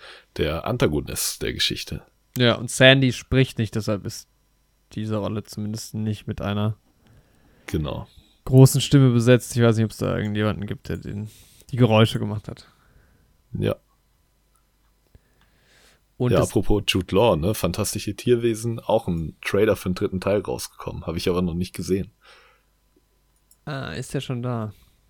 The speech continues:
Speaker 2: Ich hab da
Speaker 1: Ja.
Speaker 2: irgendwas auch mitbekommen. Aber ich kenn die, da bin ich ja komplett raus. Also.
Speaker 1: Ja.
Speaker 2: Das ist jetzt auch schon länger her, ne, dass da der zweite kam.
Speaker 1: Ja, ist auf jeden Fall schon ein bisschen länger her.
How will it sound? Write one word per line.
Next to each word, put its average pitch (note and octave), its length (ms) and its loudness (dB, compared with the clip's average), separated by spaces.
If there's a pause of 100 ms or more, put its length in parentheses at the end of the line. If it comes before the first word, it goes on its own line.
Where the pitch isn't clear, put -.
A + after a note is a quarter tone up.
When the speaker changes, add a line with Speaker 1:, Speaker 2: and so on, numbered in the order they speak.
(200)
Speaker 2:
Ich - 60 -16
hab B2+ 120 -16
da A#2 80 0
Speaker 1:
Ja. G#2 120 2
Speaker 2:
irgendwas A2+ 200 -4
auch A2 100 -8
mitbekommen. A2 300 -4
Aber A2 80 0
ich A#2 80 2
kenn C3 180 6
die, A#2 140 2
da A2 140 4
bin A2 100 2
ich G#2 80 -4
ja G#2+ 80 0
komplett G#2+ 360 -4
raus. F#2+ 360 -4
Also. G#2 260 -6 (800)
Speaker 1:
Ja. E2 220 0 (4000)
Speaker 2:
Das - 100 -18
ist - 60 -8
jetzt C3+ 160 -6
auch D#3+ 100 0
schon - 160 0
länger G#2 280 -2
her, G#2 220 0
ne, A2 160 4
dass D#3 160 2
da A2+ 100 2
der G2+ 100 -2
zweite G#2+ 500 -8 (680)
kam. A2 500 -8 (640)
Speaker 1:
Ja, F2 220 4
ist - 180 -6
auf E2+ 120 -8
jeden E2 160 -6
Fall F2 160 -6
schon F#2 220 -6
ein F2+ 40 -4
bisschen G2+ 280 -8
länger F#2+ 220 -4
her. A2 220 -10